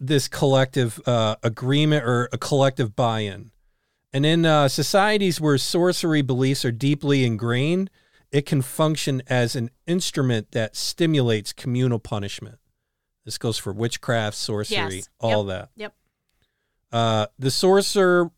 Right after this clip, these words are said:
Speaker 1: is a contradictory figure, uh, dreaded and feared warrior, scapegoated loner, marginalized and despised. You can use
Speaker 2: Mm-hmm.
Speaker 1: sorcerer and witch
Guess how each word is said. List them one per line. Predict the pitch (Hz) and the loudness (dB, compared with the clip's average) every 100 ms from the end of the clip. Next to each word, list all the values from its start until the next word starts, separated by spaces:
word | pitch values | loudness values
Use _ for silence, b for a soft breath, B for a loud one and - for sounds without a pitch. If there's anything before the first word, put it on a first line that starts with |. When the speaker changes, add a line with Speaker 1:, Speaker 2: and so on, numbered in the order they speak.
| _ 147 160 160 160 151 | _ -2 2 4 4 2
Speaker 1:
is | 151 135 | 2 4
a | 135 131 123 - _ _ | 4 4 0 -6 _ _
contradictory | - 196 - 160 160 - 135 | 0 0 0 0 0 2 0
figure, | 123 151 117 101 95 127 - _ _ _ _ _ _ - | 0 -2 -2 -2 -6 -8 -14 _ _ _ _ _ _ -4
uh, | 113 107 101 | -2 0 -2
dreaded | - 135 147 143 | 0 2 4 2
and | 131 | 2
feared | 127 135 131 | 0 0 0
warrior, | 120 113 110 110 113 120 - _ - | 0 0 0 0 -2 -4 -10 _ -10
scapegoated | - - 139 139 139 131 110 | -6 0 0 2 4 4 2
loner, | 117 120 123 127 123 131 _ _ - | 0 2 2 2 0 -4 _ _ -2
marginalized | 123 127 131 139 135 131 139 | 2 4 4 4 4 4 2
and | 139 | 2
despised. | 139 131 - 110 101 104 107 - _ _ _ _ _ | 0 0 0 0 0 -2 -4 -10 _ _ _ _ _
You | 135 | -2
can | 135 | 0
use | 143 175 196 | 4 4 4
Speaker 2:
Mm-hmm. | 165 160 | 2 2
Speaker 1:
sorcerer | 170 170 170 156 139 | 4 2 2 4 2
and | 113 123 113 - _ 135 135 _ | 2 -2 -4 -10 _ -20 -20 _
witch | 123 151 165 - - | 0 2 2 -4 -6